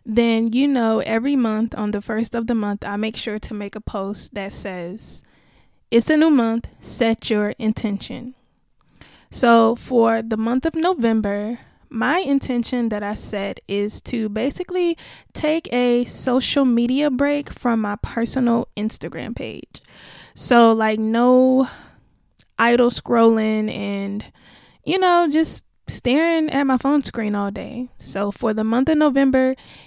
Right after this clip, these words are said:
it's a no for me. Like, no personal social media.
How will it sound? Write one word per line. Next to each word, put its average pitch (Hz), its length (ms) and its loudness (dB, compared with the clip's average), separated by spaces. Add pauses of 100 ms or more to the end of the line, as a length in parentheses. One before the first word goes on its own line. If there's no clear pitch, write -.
(160)
it's - 200 2
a 370 60 6
no 359 180 6
for 233 180 0
me. 220 300 -6 (760)
Like, 214 260 -2
no 262 280 2
personal 269 540 0
social 247 480 -2
media. 214 380 0